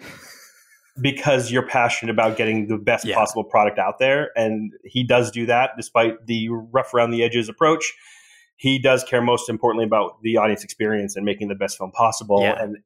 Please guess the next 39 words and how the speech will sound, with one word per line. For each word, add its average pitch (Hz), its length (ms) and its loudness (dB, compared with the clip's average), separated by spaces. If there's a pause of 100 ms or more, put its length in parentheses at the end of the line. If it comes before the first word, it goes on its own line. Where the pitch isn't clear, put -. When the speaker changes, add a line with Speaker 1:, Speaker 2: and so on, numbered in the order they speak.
(120)
Speaker 1:
every 143 280 2
single 120 240 0
person 117 260 0
I've 107 160 2
worked 110 220 -4
with, 101 280 -2
even 117 220 -2
with 117 120 2
their 110 120 2
reputations 107 640 -4
that 107 160 0
can 107 180 -2
lean 110 220 -2
more 107 240 -4
Bu-, 120 220 -18
Michael 110 260 -6
Bay-ish, 131 500 -2 (320)
I've 123 120 0
always 123 200 2
had 120 100 -2
a 107 40 -4
great 107 160 2
experience 104 580 -2
because 101 480 -4
we're 110 160 0
all 104 280 4
at - 80 -2
the - 60 -12
same 98 260 -4
goal 98 260 2
of 95 100 -8
just - 200 -12
making 98 340 -6
the 104 80 -14 (120)
best 98 280 -2
possible 95 400 -12
movie 90 260 -12
we 85 120 -20
can. - 160 -18